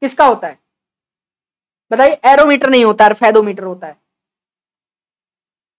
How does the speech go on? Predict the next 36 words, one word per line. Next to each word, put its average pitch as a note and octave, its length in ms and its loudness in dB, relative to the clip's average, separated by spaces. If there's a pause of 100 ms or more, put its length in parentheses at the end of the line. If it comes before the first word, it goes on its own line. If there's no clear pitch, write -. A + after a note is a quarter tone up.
(2250)
अ, G#3+ 80 -2
dream, C#4+ 460 -2
अ, B3 260 2
कह C#4 280 0
रहे C#4+ 120 2
हैं, C#4 80 -4
"sir C#4 220 -2
please C#4 320 -6
सुन C4+ 240 -4
लो।" A3 120 2
बताओ B3+ 320 2
क्या C#4+ 140 -2
कह C#4 200 0
रहे C4+ 100 2
हो, D#4+ 100 0 (840)
बताओ C#4 180 2
एक C#4+ 80 2
बार D4+ 160 2
comment D4+ 280 -2
करो। D4+ 220 2 (1200)
Dream C#4+ 300 0
बताइए C#4 340 0
क्या C#4+ 140 0
कह B3+ 140 -2
रहे G#3 100 -4
हो, - 0 -
जल्दी C#4+ 200 0
बताओ। D4 220 0 (1900)
बिल्कुल B3+ 240 -2
सही A#3 160 -2
जवाब, G3+ 260 -2
गामा C4 240 4
radiations D4 520 -2
का D4+ 100 2
याद C#4+ 220 4
रखिएगा, D4+ 300 2